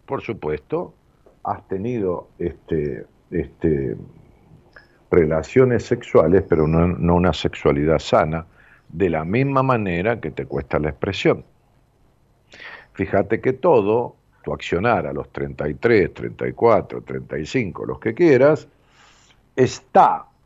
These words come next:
marcado de manera ostensible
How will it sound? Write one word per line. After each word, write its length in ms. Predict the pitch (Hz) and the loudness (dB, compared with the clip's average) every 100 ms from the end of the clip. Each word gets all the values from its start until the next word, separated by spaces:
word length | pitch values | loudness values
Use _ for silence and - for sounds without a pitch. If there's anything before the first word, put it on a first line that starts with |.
| _ | _
marcado 1160 | 110 98 101 95 98 98 180 180 127 101 90 85 | -14 -6 -4 -2 -4 -2 4 6 6 2 -4 -6
de 140 | 98 | -8
manera 520 | 90 90 101 110 98 - - | -8 -10 -8 -6 -6 -4 -2
ostensible 1300 | 107 - - 123 123 113 - 208 147 120 135 185 | -2 -4 0 2 2 0 0 2 2 4 4 4